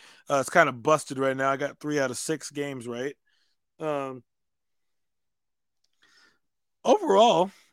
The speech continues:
not a bad season. Um, the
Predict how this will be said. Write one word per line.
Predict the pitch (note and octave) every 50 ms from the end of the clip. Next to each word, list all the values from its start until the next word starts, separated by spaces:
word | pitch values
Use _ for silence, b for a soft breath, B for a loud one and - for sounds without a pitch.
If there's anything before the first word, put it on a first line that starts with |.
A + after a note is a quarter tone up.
| b _ -
not | E3+ E3 F3+ F#3+ G#3 A#3 B3
a | A#3
bad | G3 A3 A3+ A3+ A3+ F3+
season. | - - A3 A3 A3 F#3 A3 A3 G#3+ G3+ - _ _ _ _ _ _ _ -
Um, | F3 F#3+ F#3+ F#3+ F#3 F3+ E3+ D#3 C#3+ - _ _ _ _ _ _ _ _ _ _ _ _ _ D#3 D3+ - _ _ _ _ _
the | D3+ D3+ F3+ F#3+ F#3+ F#3+ F#3+ F#3 F3+ D#3